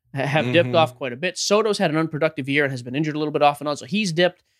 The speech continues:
Speaker 1: Um, there's some prospects, though, that are still very high. Kelenic getting the call up, his stuff spiked.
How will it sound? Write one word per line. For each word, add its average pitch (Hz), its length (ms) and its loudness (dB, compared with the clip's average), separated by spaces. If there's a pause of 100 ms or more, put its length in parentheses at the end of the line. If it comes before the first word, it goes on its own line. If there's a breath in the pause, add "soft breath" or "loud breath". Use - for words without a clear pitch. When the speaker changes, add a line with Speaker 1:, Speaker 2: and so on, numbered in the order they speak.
(200)
Speaker 1:
Um, 135 200 -6
there's 302 180 4
some 196 120 2
prospects, 180 500 0
though, 160 160 2
that 147 100 0
are 143 60 -2
still - 200 0
very 139 220 2
high. 131 320 0
Kelenic 156 440 0
getting 147 200 -2
the 135 80 -6
call 139 320 -2
up, 135 140 -4
his 147 100 -2
stuff - 220 0
spiked. - 500 -4